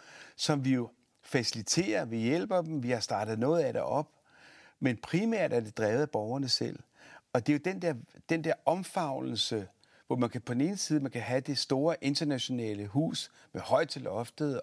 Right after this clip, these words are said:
og en klikfestival og gang i den og kurateret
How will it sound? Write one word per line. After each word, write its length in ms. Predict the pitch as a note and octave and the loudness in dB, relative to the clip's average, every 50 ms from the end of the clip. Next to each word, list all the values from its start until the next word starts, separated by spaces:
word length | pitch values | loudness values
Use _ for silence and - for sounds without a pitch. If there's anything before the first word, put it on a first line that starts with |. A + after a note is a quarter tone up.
| - | -4
og 240 | - - F#2 F#2+ D#2+ | -4 -4 -4 -4 -4
en 80 | F#2+ F2+ | -6 -6
klikfestival 840 | - - C3 D3 C#3+ - - D3+ C3+ - - C#3+ A#2+ A#2 G#2+ F#2 C#2 - - _ - - - - | 0 2 2 2 2 0 -4 -4 -4 -2 -4 -4 0 0 0 -2 -2 -6 -12 _ -20 -20 -20 -12
og 200 | - - - - | -8 -8 -4 0
gang 320 | - C3+ C3 C#3 C3+ - B2+ | 0 0 0 0 -2 -2 -2
i 80 | B2 A2+ | -2 0
den 200 | A#2+ C3 B2 - - - - - - | 0 -2 -4 -4 -10 -20 -20 -12 -8
og 140 | - A2 - | -6 -6 -4
kurateret 760 | - - A#2 G#2+ G2 - - - C#3 C#3+ - C3 C#3 B2 | -2 0 0 0 0 0 -2 0 0 0 0 0 -2 -4